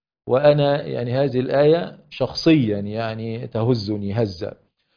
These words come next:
"وبدا لهم من الله ما لم يكونوا يحتسبون".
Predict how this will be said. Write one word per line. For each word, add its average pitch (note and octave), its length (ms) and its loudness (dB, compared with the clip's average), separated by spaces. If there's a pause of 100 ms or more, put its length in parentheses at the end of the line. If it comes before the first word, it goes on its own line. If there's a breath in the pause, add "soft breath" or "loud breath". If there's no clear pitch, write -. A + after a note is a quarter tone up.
(120)
"وبدا C3+ 420 4
لهم C3+ 280 2
من B2 120 -4
الله B2 360 2
ما B2 260 -2
لم A#2 180 -2
يكونوا B2 480 -2
يحتسبون". B2 840 -2